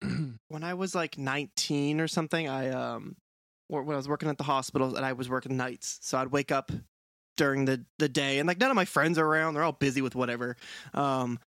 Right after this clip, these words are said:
Speaker 2: I would spend all day playing Sudoku on my three D S on Bra-, Brain Age, and I would watch this show. It was an A and E show that was on Netflix. It was called Paranormal State,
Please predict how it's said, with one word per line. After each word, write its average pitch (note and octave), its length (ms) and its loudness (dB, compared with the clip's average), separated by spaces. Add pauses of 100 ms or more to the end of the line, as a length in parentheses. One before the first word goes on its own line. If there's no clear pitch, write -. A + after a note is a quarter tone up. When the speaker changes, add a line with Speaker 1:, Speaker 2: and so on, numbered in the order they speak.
(140)
Speaker 2:
I D3 120 4
would C#3+ 160 2
spend G3+ 260 4
all F#3 260 4
day E3+ 220 4
playing C#3 540 4
Sudoku C#3+ 440 4
on C3+ 80 4
my B2+ 120 2
three C#3 200 0
D C#3 120 0
S B2 260 -4
on A#2+ 80 2
Bra-, B2 220 0 (120)
Brain B2+ 220 -2
Age, A2+ 300 -6 (340)
and D3 260 0
I C#3+ 100 2
would D3 180 0
watch D3+ 400 2 (320)
this D#3 160 4
show. C#3+ 600 2
It D3+ 100 2
was C#3+ 160 4
an D3 60 0
A F3 160 2
and F3 80 2
E D3+ 120 4
show E3+ 200 2
that D3 80 2
was C3+ 120 2
on B2+ 80 2
Netflix. C3 300 0
It - 60 -4
was C#3+ 80 -2
called - 200 0
Paranormal C#3+ 480 2
State, B2+ 420 -2